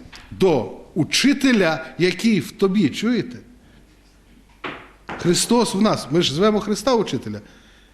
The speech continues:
І каже: «Христос в нас». І беремо Євангелію і кажемо: «Оце його вчення». Це на початку, це душевне, це поки ми не досконалі, поки ми не пізнали себе. Щойно ми пізнали себе,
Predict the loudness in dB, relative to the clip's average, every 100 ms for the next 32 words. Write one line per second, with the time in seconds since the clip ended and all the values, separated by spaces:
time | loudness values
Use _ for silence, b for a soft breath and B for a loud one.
0 | b -2 0 0 0 0 2 2 2 0
1 | -2 0 2 4 4 4 2 2 2 2
2 | 2 0 -2 0 -2 -2 -2 0 0 -2
3 | -8 -14 B B 0 0 2 0 0 -2
4 | -4 -4 -2 -2 -2 0 0 0 -4 -10
5 | B B -4 -2 0 2 2 2 0 -4
6 | -4 -4 -4 -12 -18 -20 B B B B
7 | -4 -2 2 2 4 4 4 2 0 0
8 | 0 0 -2 -4 -4 -6 -6 -16 -20 -20
9 | _ _ -20 _ b b b _ -8 0
10 | 4 4 4 2 2 0 0 0 0 -2
11 | -2 -2 0 -2 -2